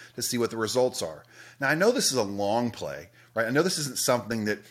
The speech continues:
"Oh, Chris dropped a podcast and now all of a sudden he's got millions of downloads." That's not the case. We may be getting seventy, eighty downloads a show right now, and we know that's gonna grow. This is a long ultra marathon we're running right now.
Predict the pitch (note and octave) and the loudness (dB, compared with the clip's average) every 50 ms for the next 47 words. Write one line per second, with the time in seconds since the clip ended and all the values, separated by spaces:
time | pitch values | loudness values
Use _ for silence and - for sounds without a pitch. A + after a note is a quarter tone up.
0 | - _ - - F#3 F3+ D#3+ C#3 G#2+ - - - D3+ C#3+ - - C3 A#2 A2 A#2+ | -18 _ -6 -2 0 2 2 2 0 0 -2 -2 -2 0 0 0 -2 -2 -2 -4
1 | - - B2+ C3 B2 - C#3+ C3+ C3+ B2+ - A2 F#2 F#2 G#2+ B2+ C3+ C3+ C3 B2 | -2 2 2 2 2 2 2 2 2 2 0 -2 -4 -4 -2 -2 -2 -2 -2 -2
2 | - - - B2+ B2+ B2+ A#2+ G#2+ G#2+ A2 G2+ - - G#2+ A2 C3 C#3+ D3 C#3+ C3+ | -2 -2 -2 -2 -2 -2 -4 -2 -2 -2 -4 -2 -2 -2 0 2 2 2 2 0
3 | A#2 A#2 G#2+ G2+ A2 G#2 G2+ F#2+ F#2 D#2+ D2 D2 - - - - - - _ - | -2 -2 -2 -2 -2 -2 -2 -4 -6 -8 -10 -10 -14 -16 -18 -20 -20 -20 _ -8
4 | - D3+ - - D#3+ F#2 - D#2 - - C#2+ C2+ - - - - - _ _ - | -6 -6 -2 0 -2 -2 -2 -6 -14 -14 -14 -12 -10 -10 -12 -12 -14 _ _ -20
5 | - - - - - - D#3+ E3+ E3+ D#3 C#3 C3 A2+ A#2+ G#2+ G#2 G2 - - - | -20 -20 -20 -20 -14 -8 -4 0 2 2 2 2 0 0 0 0 0 0 2 4
6 | A2 G#2+ G2+ G#2+ G#2 G#2 G2+ G2+ G2+ G2+ G#2 - F#2+ G2+ G2+ G2+ G2 F#2 G2 G2 | 4 4 4 2 -2 -4 -6 -6 -8 -8 -10 -8 -8 -8 -6 -6 -6 -6 -4 -4
7 | F#2 F#2 F#2 F#2 F2+ F2 E2 F2 - - - A2 G2+ G#2+ A2 G2 F#2 F#2 E2+ F2 | -4 -4 -4 -4 -6 -6 -6 -6 -6 -2 0 2 2 2 2 0 -2 -4 -6 -8
8 | F2 E2+ E2 E2+ - - - - - - - A#2 A#2+ A#2+ A#2 A2+ A#2+ B2 B2+ B2+ | -8 -8 -10 -12 -14 -18 -20 -20 -16 -10 -6 -4 -2 0 2 4 4 6 6 6
9 | A#2 - - - G#2+ G2 F#2 D#2 D2 G#2 A2 A#2 A#2 G#2 F2 E2+ E2 E2 - - | 4 2 0 -4 -4 -4 -6 -4 -2 0 2 4 4 4 4 2 0 -4 -10 -20
10 | - - A#2 - - F3+ E3+ F3 D#3 D3 B2 G#2+ G#2+ G#2 G#2+ G#2+ A2+ A#2 A#2 A#2 | -18 -10 -6 -6 -4 -4 -4 -4 -4 -4 -4 -2 0 0 0 2 2 2 0 0
11 | A2+ - - F#2+ A2 A#2 A2+ - - A#2+ A2 G#2+ G#2 F2+ F2+ G2 F#2+ F#2+ E2+ - | -2 -4 -2 0 0 0 0 -2 -4 -4 -2 -2 0 0 0 0 0 0 -2 -4
12 | - F2+ D#2+ D#2+ D2+ D2+ D#2 D#2 D#2 D2 D2 C#2+ C#2 C#2+ D2 - C#2+ D2 C#2 C#2+ | -6 -8 -8 -8 -8 -10 -10 -10 -10 -12 -12 -14 -14 -14 -14 -14 -16 -16 -16 -18
13 | - | -20